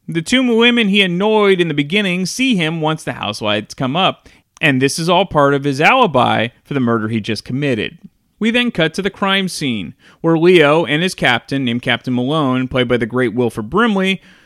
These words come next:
are investigating. Leo also meets his new partner, named Paul McCann, that's Andrew Stevens. All three men agree that these murders, along with a few from the recent past, are likely from the same killer.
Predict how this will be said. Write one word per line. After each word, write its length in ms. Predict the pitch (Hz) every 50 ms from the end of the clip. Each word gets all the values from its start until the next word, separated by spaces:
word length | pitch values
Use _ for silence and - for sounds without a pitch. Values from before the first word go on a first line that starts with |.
| _ _ _ _ - - _
are 180 | - 147 156 170
investigating. 920 | 165 160 208 233 226 - - 196 165 143 117 95 73 64 55 - - - _ _ _ _ -
Leo 240 | 151 160 208 226 220
also 380 | 202 185 175 175 175 - - 175
meets 240 | 165 160 156 -
his 160 | - 151 127 127
new 160 | 120 120 113
partner, 460 | - - 196 214 202 160 147 147 156
named 220 | 156 143 135 131
Paul 200 | - - 123 123
McCann, 560 | 120 123 123 - - 233 202 143 110 98 104 107
that's 160 | 110 110 -
Andrew 300 | 78 117 120 113 120 120
Stevens. 540 | - - - 180 147 120 98 64 50 - - _ _ _ _ _ _ _ _ _ -
All 160 | - - 202 208
three 220 | - 226 220 208
men 260 | 190 175 170 175 180
agree 360 | 175 156 156 156 156 151 156
that 200 | 156 151 131 123
these 180 | - 170 175 156
murders, 420 | 147 143 143 147 143 151 165 165
along 360 | 175 135 139 139 147 151 151 151
with 240 | 151 143 143 -
a 80 | - 127
few 340 | - - - 208 208 196 185
from 200 | - - 151 135
the 100 | 131 123
recent 480 | 123 143 165 190 180 - 180 135 -
past, 420 | - - - 247 220 202 185 - -
are 140 | 156 165 165
likely 540 | 143 127 131 147 165 160 - 156 147 147
from 260 | 139 - 113 107 110 113
the 80 | 113
same 380 | 113 - - 73 80 98 98 101
killer. 460 | - - 147 160 151 123 87 - -